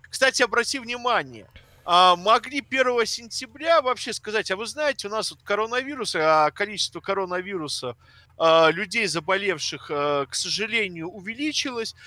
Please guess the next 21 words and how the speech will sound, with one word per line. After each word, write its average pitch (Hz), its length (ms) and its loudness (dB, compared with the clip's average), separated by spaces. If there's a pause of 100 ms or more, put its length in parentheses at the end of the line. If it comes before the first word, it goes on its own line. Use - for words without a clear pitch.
(260)
А, 214 280 8
мы 330 160 0
просто 339 520 2
онлайн 262 720 2
начинаем 226 600 -2
год», 269 360 -8
и 220 60 -6
все - 160 -8
эти 226 160 -8
молодые 220 500 -2
люди 208 240 -8
оставались 190 520 -2
бы 226 180 -14 (120)
дома, 320 400 2
им 233 120 -6
прислали 240 440 -2
задания, 269 840 2
они 233 160 -8
чё-то - 180 -10 (140)
там 233 160 0
выполняли. 269 1040 2